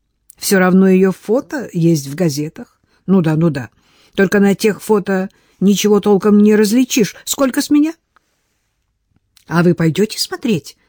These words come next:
на процесс? Говорят, туда будет не так-то просто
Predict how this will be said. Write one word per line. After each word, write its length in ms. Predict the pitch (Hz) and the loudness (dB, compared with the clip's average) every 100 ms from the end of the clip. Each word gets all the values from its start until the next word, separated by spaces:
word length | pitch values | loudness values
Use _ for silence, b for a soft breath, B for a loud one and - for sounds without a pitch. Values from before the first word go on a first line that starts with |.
| _ | _
на 120 | 160 | -6
процесс? 920 | 151 147 - - 85 73 - - - _ _ B B B B | -4 -10 -10 -12 -12 -16 -14 -14 -16 _ _ B B B B
Говорят, 500 | 170 180 170 - _ | 0 2 0 -4 _
туда 580 | 156 151 156 180 185 190 _ _ _ | -6 -4 -2 -2 -2 -4 _ _ _
будет 420 | 147 165 175 175 | -2 0 0 0
не 100 | 185 | -2
так-то 280 | 180 180 190 | -2 -6 -8
просто 480 | - 180 180 185 | -6 -6 -6 -8